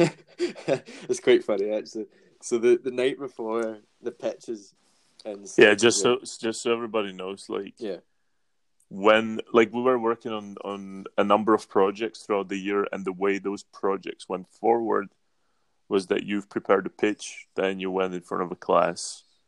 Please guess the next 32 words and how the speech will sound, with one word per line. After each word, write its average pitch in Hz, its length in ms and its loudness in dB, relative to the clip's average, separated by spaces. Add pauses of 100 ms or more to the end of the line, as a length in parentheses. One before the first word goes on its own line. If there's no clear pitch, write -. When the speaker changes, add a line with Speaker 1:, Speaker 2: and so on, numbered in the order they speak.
(160)
Speaker 2:
you've - 160 -12
pitched - 340 2
Speaker 1:
Yeah. 95 120 4
Speaker 2:
it, 65 100 -8 (360)
and 82 220 -2
you 85 100 -4
were 82 120 2
either 87 200 2
chosen 117 680 0
or 87 220 -2
not. 95 280 0
If - 160 -6
not, 110 320 6
then 98 160 -2
you 92 220 -6
ended 92 200 -4
up 90 120 -4
working 92 320 -6
on 90 100 -10
somebody 92 320 -8
else's - 240 -6
project. - 640 -6 (640)
And 85 100 2
Speaker 1:
Yeah. 87 80 4
Speaker 2:
that's 78 140 -6
pretty 85 200 -2
much - 200 -10
it. - 100 -10 (100)
Yeah. - 120 -8 (160)
Speaker 1:
Yeah. 90 240 -2 (440)
So, 101 560 2
um, 98 600 -8